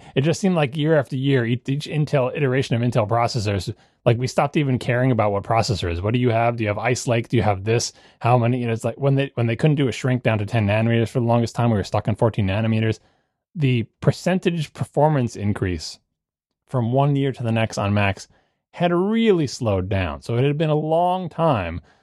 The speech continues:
since any Mac came out that we felt was fast. Even the Mac Pro, even the twenty nineteen Mac Pro,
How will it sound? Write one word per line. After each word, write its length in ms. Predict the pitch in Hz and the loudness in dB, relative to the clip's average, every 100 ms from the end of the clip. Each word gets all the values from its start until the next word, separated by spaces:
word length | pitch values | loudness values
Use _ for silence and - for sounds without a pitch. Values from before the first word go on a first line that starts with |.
| _ | _
since 300 | - 123 107 - _ _ | 2 2 2 -10 _ _
any 180 | 147 151 | -2 0
Mac 260 | 131 131 - | 0 -4 -4
came 180 | 117 113 | 0 2
out 140 | 117 | 2
that 80 | 107 | 0
we 100 | 98 | -2
felt 320 | 107 104 - - | 0 0 0 -4
was 380 | 101 92 85 - _ _ | 0 0 -2 -10 _ _
fast. 320 | - 85 - | 0 0 0
Even 240 | 180 269 311 | 0 0 0
the 60 | |
Mac 220 | 277 262 | 0 0
Pro, 200 | - 196 | 2 2
even 120 | 135 180 | 2 0
the 80 | |
twenty 220 | 190 180 180 | 0 0 2
nineteen 320 | 180 170 165 | 0 2 2
Mac 240 | 160 151 | 0 0
Pro, 260 | - 147 | 0 2